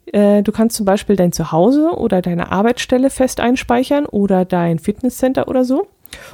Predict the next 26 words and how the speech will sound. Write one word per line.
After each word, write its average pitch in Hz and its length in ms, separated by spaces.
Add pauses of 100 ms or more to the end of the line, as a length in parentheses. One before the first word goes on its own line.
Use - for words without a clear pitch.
Und 190 380 (260)
wenn 196 160
du 208 100
dann 208 460
in 190 100
die 190 100
Situation 185 540
kommst, 220 420
dass 202 160
du 202 100
jemandem 175 360
helfen 208 320
musst, 254 340 (640)
dann 196 300
drückst - 380
du 226 80
nur 208 280
auf 175 220
Daheim 220 500
oder 160 260
Arbeitsplatz 202 800
Platz - 340
oder 151 180
Fitnesscenter 175 680
oder 202 180
so. 294 200